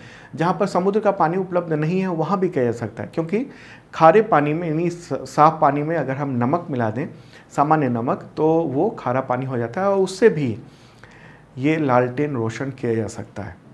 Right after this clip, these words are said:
ठीक है? तो जितेंद्र सिंह ने ये लॉन्च किया है। और किस मिनिस्ट्री की ओर से ये तैयार किया गया है, किसने तैयार किया? तो अर्थ साइंसेज एंड टेक्नोलॉजी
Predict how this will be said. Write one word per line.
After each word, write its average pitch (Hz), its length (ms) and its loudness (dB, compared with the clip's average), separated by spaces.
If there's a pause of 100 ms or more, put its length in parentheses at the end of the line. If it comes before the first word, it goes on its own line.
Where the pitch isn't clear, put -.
ठीक 127 160 -6
है? 165 60 -2
तो 165 140 -6
जितेंद्र 147 400 0
सिंह 151 160 -4
ने 151 140 0
ये 143 300 -2 (500)
लॉन्च 156 300 2
किया 180 220 2
है। 190 180 -4 (500)
और 143 520 2 (1120)
किस 220 260 0
मिनिस्ट्री 170 400 0
की 190 120 0
ओर 180 140 0
से 175 160 0
ये 165 300 2
तैयार 143 340 2
किया 143 220 0
गया 143 160 -2
है, 165 240 -6 (420)
किसने 151 420 -2
तैयार 127 320 2
किया? 151 180 -2
तो 160 120 -6
अर्थ 165 300 0
साइंसेज 160 540 -4 (440)
एंड 135 180 -2
टेक्नोलॉजी 117 480 -4